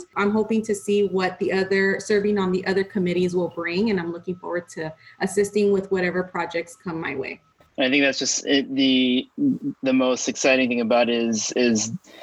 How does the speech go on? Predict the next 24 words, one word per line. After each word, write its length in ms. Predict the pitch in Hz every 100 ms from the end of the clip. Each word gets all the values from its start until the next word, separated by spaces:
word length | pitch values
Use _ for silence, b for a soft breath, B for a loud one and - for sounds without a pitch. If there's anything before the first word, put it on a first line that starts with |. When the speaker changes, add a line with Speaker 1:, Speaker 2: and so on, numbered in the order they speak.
| B B -
Speaker 2:
people 240 | 147 139
from 180 | 135 131
different 300 | 123 131 127
backgrounds 480 | 123 123 135 123 117
coming 200 | 131 127
together 440 | 120 120 120 123
and 160 | 120 117
just 180 | 117 -
coming 260 | 123 120
up 120 | 120 117
with 160 | 110
various 460 | 113 120 117 120 113
creative 400 | - 123 117 110
solutions 720 | - 120 117 - 123 120 117
to, 300 | - 120 110
Speaker 1:
Correct. 500 | 143 180 175 165 - -
Speaker 2:
you 40 |
know, 100 | 123
tackling 440 | - 135 117 123 113
new 140 | 113
challenges 560 | - 120 110 110 113 104
and 80 | 110
everything 380 | 107 107 113
ahead. 360 | 104 107 104 107